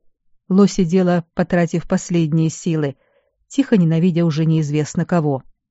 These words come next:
Она ждала чего угодно. Ответного крика, удара. Но Рольфсон молчал.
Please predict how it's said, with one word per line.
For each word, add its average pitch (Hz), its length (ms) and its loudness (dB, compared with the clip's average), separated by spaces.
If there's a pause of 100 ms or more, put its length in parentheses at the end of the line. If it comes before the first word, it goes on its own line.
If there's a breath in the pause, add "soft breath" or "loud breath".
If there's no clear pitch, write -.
(720)
Она 175 200 4
ждала 165 320 2
чего 170 380 -2
угодно. 147 500 -2 (640)
Ответного 165 560 0
крика, 208 560 0 (300)
удара. 165 540 -2 (1040)
Но 170 180 4
Рольфсон 175 420 2
молчал. 170 600 0